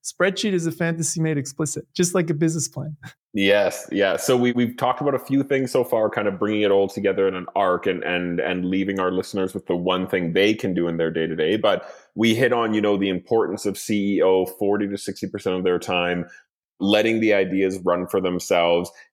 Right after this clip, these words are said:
Speaker 2: If you do happen to find yourself in an organization, and I know some of our listeners may be in this situation where,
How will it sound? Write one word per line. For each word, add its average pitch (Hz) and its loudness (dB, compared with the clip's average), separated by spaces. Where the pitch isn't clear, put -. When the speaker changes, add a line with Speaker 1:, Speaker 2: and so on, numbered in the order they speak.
Speaker 2:
If 151 2
you 156 0
do 123 4
happen 107 0
to 101 2
find 98 0
yourself 101 2
in 101 2
an 98 0
organization, 95 0
and 95 0
I 90 0
know 90 2
some 95 0
of 95 -2
our 95 4
listeners 92 0
may 90 0
be 90 0
in 90 -4
this 90 -4
situation 92 -2
where, 87 2